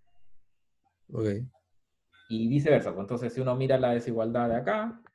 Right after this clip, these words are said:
Speaker 2: yo estoy pensando que el jugador dos ahora se va a desviar desde una estrategia Q barra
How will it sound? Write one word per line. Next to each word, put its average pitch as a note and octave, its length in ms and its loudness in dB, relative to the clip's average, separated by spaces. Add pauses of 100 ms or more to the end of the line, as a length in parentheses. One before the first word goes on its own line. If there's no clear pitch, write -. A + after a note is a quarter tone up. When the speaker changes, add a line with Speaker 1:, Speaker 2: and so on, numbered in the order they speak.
(240)
Speaker 2:
yo B2 80 -8
estoy B2+ 160 -6
pensando A#2+ 540 -2
que A2+ 320 0
el A2 100 -8
jugador A2+ 500 0
dos G3+ 220 0
ahora D3 240 2
se - 120 -6
va B2 120 4
a - 20 4
desviar C3 460 2
desde C3 180 -4
una B2 120 -6
estrategia A#2 440 -6
Q G#2+ 140 -6
barra F3+ 480 -2